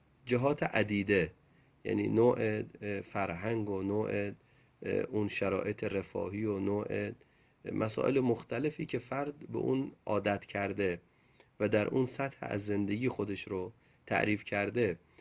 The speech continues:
آیا این زندگی جدید با اون سطح از زندگی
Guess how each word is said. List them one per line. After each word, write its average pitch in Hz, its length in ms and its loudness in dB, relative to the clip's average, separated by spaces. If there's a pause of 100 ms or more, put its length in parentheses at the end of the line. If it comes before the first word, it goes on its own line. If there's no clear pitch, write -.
(220)
آیا 147 260 4
این 151 260 2
زندگی 110 640 0
جدید 113 460 -2
با 107 120 10
اون 113 220 4
سطح 107 420 -6
از 104 180 -2
زندگی 110 600 0